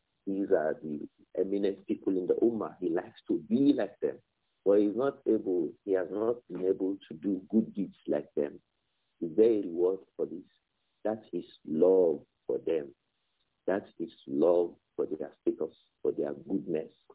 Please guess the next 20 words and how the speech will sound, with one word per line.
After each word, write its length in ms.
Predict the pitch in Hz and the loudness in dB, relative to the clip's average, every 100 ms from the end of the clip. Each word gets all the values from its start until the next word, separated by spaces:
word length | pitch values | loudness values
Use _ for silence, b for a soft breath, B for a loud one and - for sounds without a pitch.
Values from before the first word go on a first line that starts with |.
| _ _ | _ _
for 80 | - | -4
the 100 | 73 | 0
righteousness 720 | 73 90 87 - 95 - 87 - | 2 2 2 0 -2 -2 -4 -2
that 140 | 82 - | -6 -4
we 180 | 78 80 78 | -6 -4 4
hear 240 | 92 90 | 4 4
of 160 | 82 - - | 0 -4 -2
them. 280 | 87 78 - _ _ _ _ _ _ _ _ _ _ _ _ - | -2 -4 -12 _ _ _ _ _ _ _ _ _ _ _ _ -4
Do, 240 | 85 - - | -2 -2 0
does 140 | 85 - | -2 0
he 300 | 104 104 110 - _ - | -2 0 -2 -8 _ -4
benefit 480 | 90 87 - 104 101 _ | -2 -4 -6 -8 -8 _
from 240 | 80 82 | -8 -8
it? 60 | 85 _ - | -12 _ 0
Yes, 180 | 110 - _ _ _ _ _ - | 0 0 _ _ _ _ _ -10
the 60 | 78 | -8
man 400 | 87 90 92 82 | -6 -6 -4 -4
benefits 560 | 80 78 - 85 82 _ | -6 -6 -6 -6 -8 _
from 140 | - | -10
it. 100 | 78 | -10